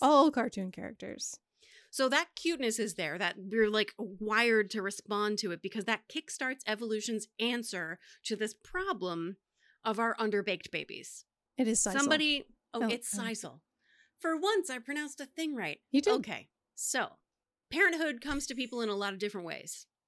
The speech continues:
Speaker 2: But ultimately, there is a moment that happens when a child comes to you,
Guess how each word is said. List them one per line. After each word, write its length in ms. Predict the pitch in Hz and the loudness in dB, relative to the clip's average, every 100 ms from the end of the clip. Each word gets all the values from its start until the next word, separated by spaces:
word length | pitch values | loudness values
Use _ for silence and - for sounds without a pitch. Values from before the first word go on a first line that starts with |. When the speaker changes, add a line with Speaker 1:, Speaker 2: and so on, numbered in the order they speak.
| _ - | _ -6
Speaker 2:
But 280 | 220 480 - | -2 -2 0
ultimately, 540 | 262 311 - 285 254 247 | 0 2 0 -2 0 0
there 140 | 233 | 0
is 100 | 226 | 0
a 40 | 220 | 0
moment 360 | 220 247 247 | 0 -2 0
that 100 | 226 220 | -2 -2
happens 500 | 214 208 175 175 185 | -2 -2 -2 -4 -4
when 280 | 196 185 202 - _ | -2 -2 -4 -12 _
a 60 | 233 | -6
child 560 | - 233 240 233 202 | -4 -2 0 2 -2
comes 420 | 196 254 247 254 - | -4 -4 -2 -2 -4
to 100 | 240 | -4
you, 420 | 220 190 185 190 | 0 0 0 -6